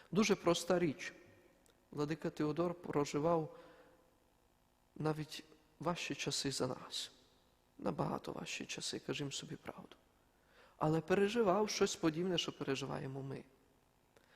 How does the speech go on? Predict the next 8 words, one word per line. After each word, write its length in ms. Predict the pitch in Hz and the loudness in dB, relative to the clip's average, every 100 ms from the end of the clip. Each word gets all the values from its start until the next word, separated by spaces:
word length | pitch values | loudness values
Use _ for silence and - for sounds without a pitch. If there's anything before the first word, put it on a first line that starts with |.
| _ | _
Час 280 | - 185 - | -2 -2 0
війни, 380 | 147 147 156 175 | 0 2 2 0
час 300 | - 143 - | 0 -2 -2
втрат, 520 | - - 151 156 - - - - _ _ _ _ _ _ _ _ _ _ _ | -2 2 2 0 -6 -18 -20 -20 _ _ _ _ _ _ _ _ _ _ _
час 280 | - 208 208 | -2 0 4
великої 400 | 170 202 - 147 | 4 4 6 4
зневіри 560 | 123 131 127 160 165 131 | 4 0 0 0 2 0
також. 500 | 147 135 - 135 | -2 -4 -6 -8